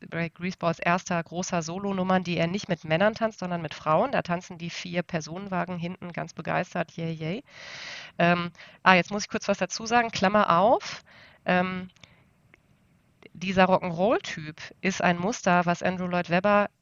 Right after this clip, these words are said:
gerne und oft wiederholt, ne? Das ist in Cats der Rum Tum Tugger, das ist in Joseph and the Amazing Technicolor Dreamcoat der Pharao.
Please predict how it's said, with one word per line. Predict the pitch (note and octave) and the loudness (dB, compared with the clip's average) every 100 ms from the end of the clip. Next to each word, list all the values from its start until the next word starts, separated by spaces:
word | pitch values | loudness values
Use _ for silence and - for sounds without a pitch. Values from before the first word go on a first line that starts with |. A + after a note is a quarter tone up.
| - | -4
gerne | E3+ F3+ A3+ A#3 - | 4 6 6 2 0
und | F3 - | -6 0
oft | G3 - - | 0 -2 -6
wiederholt, | F#3 F3 D#3 A3+ E3+ D3 - - - | 0 0 0 -4 -2 -2 -6 -12 -8
ne? | E3+ G#3 | -4 -2
Das | F#3+ - | -2 -4
ist | - | -4
in | F3+ - | -4 -2
Cats | G3+ G3 - | -2 -2 -2
der | - F3 | -2 0
Rum | F3+ F#3 | 0 -2
Tum | F3+ F3 | -6 -6
Tugger, | - F#3 G#3 A3+ A#3 | 0 0 2 0 -2
das | F3+ F3+ | -6 -4
ist | F#3+ - | -6 -6
in | F3+ F#3 | -8 -6
Joseph | F3+ F3+ F#3 - | -4 -2 -2 -2
and | F#3 | -2
the | F3 | -2
Amazing | F3 F3 F3+ | -2 -2 -4
Technicolor | F3+ F#3 F3 F3 E3 | -4 -6 -4 -2 -2
Dreamcoat | D#3+ F3+ G3+ G3+ F#3+ | -4 -8 -4 -4 -2
der | E3 | -2
Pharao. | - F3+ G3 G#3+ G#3+ B3 | 2 2 4 2 0 -4